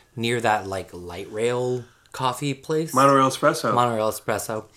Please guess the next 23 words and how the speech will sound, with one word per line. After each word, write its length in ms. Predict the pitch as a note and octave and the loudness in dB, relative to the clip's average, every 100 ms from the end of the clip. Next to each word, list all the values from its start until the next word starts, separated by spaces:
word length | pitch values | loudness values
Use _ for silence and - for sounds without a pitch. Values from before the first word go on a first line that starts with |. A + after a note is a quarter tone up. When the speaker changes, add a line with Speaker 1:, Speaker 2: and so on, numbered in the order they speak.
| - | -16
Speaker 2:
So 220 | - C3 | -10 -8
great. 120 | G#2+ B2+ | 4 8
Speaker 1:
That's, 540 | C#3 - - - - _ - - | 8 6 -2 -4 -6 _ -20 -14
that's 300 | C#3 D3 D#3 | 4 4 6
my 140 | E3 C#3+ | 4 4
favorite 300 | D#3 C#3+ D3+ | 4 2 2
place 280 | D3+ C#3+ - | 2 0 0
because 420 | D#3 D#3 D3 - - - - _ _ _ - | -2 0 0 -4 -14 -20 -20 _ _ _ -8
I 80 | - | -4
have 220 | D3 D3+ | -4 -4
to 80 | C3 | -4
be 180 | C3+ G#3 | -4 -4
there. 340 | A2 F2+ F2+ | -6 -8 -8
And 160 | F#2+ C3 | 0 2
if 100 | D#3+ | 4
I'm 200 | F3 C#3+ | 4 6
there, 300 | B2 D3 G#3+ | 6 6 4
Speaker 2:
That's 140 | A3 | 2
so 140 | - C3+ | -4 -12
great. 280 | B2+ C3 B2+ - - _ _ | -12 -14 -18 -20 -20 _ _
Speaker 1:
if 100 | - | -6
I'm 200 | G#3 A#3 | -4 -2
with, 260 | A3 F#3 | -2 -4